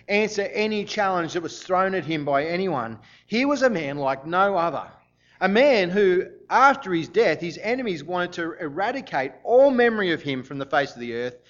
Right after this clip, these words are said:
and they launched a campaign to destroy his followers and the movement in his name. Now, one of those people who went around hunting the Christians, as the group, as the group came to be known,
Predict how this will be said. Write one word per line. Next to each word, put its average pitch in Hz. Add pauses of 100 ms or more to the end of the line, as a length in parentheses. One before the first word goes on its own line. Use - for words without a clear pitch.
(240)
and 165
they 175
launched 202
a 185
campaign 170
to 151
destroy 143 (340)
his 143
followers 139
and 131
the 127
movement 127
in 131
his 120
name. 107 (880)
Now, 190
one 233
of 269
those 170
people 147
who 151
went 160
around 143
hunting 196
the 135
Christians, 147
as 135
the 135
group, 143
as 127
the 123
group 139
came 131
to 120
be 117
known, 120